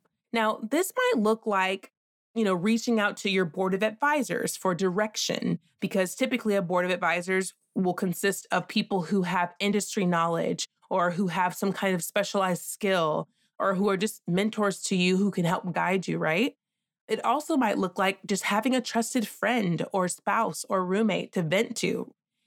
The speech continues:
And it's very important that this is someone who will sit with you in this messy middle, you know, of having to accept and navigate this change, but will also encourage you onward and upward. Like,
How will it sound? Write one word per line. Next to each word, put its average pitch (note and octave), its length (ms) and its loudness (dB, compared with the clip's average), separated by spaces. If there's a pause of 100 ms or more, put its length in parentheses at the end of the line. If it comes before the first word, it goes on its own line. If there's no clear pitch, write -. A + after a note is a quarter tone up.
(120)
And G3+ 260 0 (220)
it's F#3+ 120 -6
very C#4 300 2
important G3 580 0
that - 340 0
this - 160 0
is B3 140 -2
someone A3+ 340 2
who G3+ 200 0
will E3+ 360 2 (240)
sit - 400 -4
with B3 260 0
you D#4 320 2 (140)
in F#3+ 220 4
this G3 200 2
messy E3+ 540 2
middle, F3+ 560 2
you G#3 140 2
know, F3+ 220 2
of F3+ 120 -2
having F#3 380 0
to - 180 -4
accept F3+ 580 -2
and E3 120 -2
navigate F3 480 2
this E3+ 180 -2
change, C4 580 0 (480)
but A3 120 0
will G#3 280 -2
also C4+ 560 0
encourage G#3 600 0
you A3 360 2 (680)
onward C#4 640 2 (120)
and G3 240 0
upward. - 560 -2 (240)
Like, F3+ 320 0